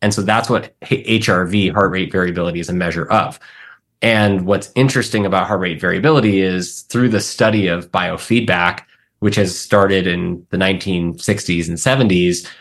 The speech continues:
it, biofeedback has characterized heart rate variability very well, because as we, when we're under stress,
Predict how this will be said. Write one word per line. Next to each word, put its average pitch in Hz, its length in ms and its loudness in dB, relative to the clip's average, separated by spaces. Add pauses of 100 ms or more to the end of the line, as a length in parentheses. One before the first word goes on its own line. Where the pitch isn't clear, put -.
(220)
it, 104 360 -4
biofeedback 107 580 2
has 101 120 -2
characterized 95 800 0
heart 95 220 -4
rate 90 180 -4
variability 87 500 -2
very 87 280 -4
well, 98 580 4 (300)
because 104 480 0
as 117 420 2
we, 101 400 -4
when 110 180 2
we're 117 200 4
under 107 160 0
stress, - 640 -4